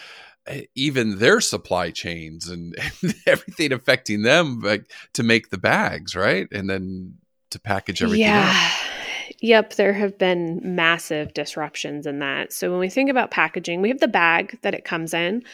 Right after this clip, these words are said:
Speaker 2: uh, the physical tag that's sewn onto some of the bags. And there's been, like, wild paper shortages where we can't get certain colors and things like that.
Speaker 1: <laughs> Jeez.
Speaker 2: Um, <laughs> yeah, it's, it's,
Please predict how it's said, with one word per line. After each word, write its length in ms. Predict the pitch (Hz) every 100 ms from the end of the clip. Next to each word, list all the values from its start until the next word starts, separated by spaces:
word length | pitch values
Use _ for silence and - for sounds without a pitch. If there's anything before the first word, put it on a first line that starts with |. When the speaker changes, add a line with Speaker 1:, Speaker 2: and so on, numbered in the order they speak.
| - - _
Speaker 2:
uh, 340 | - 160 151
the 140 | - 185
physical 480 | - 190 185 185 185
tag 640 | - - 165 156 170 208
that's 280 | 240 240 -
sewn 280 | 233 233
onto 320 | 247 240 240 254
some 180 | 262
of 140 | 254 247
the 80 | 254
bags. 560 | 254 247 269 - - -
And 260 | 202 196 190
there's 220 | 180 175
been, 180 | - 175
like, 220 | 165 - _ _ _ _ - - 233 185
wild 500 | 180 170 185 180 180
paper 400 | - 170 160 185
shortages 760 | 180 196 190 196 196 202 208 202
where 140 | 156
we 80 | 156
can't 320 | - 202 196
get 180 | - -
certain 320 | - 202 165
colors 800 | 170 196 196 185 175 175 175 170
and 220 | 156 170
things 260 | - 175 165
like 240 | 156 151
that. 380 | - 185 180 165 - -
Speaker 1:
<laughs> 100 | -
Jeez. 580 | 175 - - 233 -
Speaker 2:
Um, 80 | 254 233 - -
<laughs> 160 | - 240 -
yeah, 240 | 202 175
it's, 280 | 185 208 139
it's, 400 | 196 202 202 -